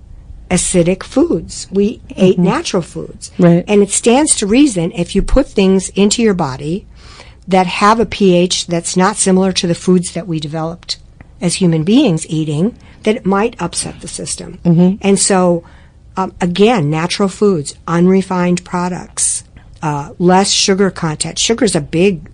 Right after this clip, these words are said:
Speaker 1: um, sugar and fat are a big problem with acid
Speaker 2: Mm-hmm.
Speaker 1: reflux. So if we can stay away from the center aisles of the grocery store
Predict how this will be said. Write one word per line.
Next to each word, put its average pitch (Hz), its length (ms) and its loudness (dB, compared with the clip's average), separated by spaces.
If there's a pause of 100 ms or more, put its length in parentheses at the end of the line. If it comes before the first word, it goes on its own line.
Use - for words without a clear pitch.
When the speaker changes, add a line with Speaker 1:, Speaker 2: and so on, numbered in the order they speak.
(120)
Speaker 1:
um, 147 340 -8 (200)
sugar 220 320 2
and 156 100 -2
fat 175 300 -6
are 151 80 -6
a 143 40 -10
big 180 240 -2
problem 151 360 -10
with 165 160 -14
acid 165 240 -2
Speaker 2:
Mm-hmm. 156 100 2
Speaker 1:
reflux. - 420 -4 (220)
So - 160 2
if 202 140 0
we 262 100 6
can 226 320 2
stay 220 320 2
away 214 240 2
from 202 200 -2
the 170 60 -2
center 185 400 -2
aisles 175 300 -2
of 170 140 -8
the 170 40 -8
grocery 160 380 -8
store 220 400 -4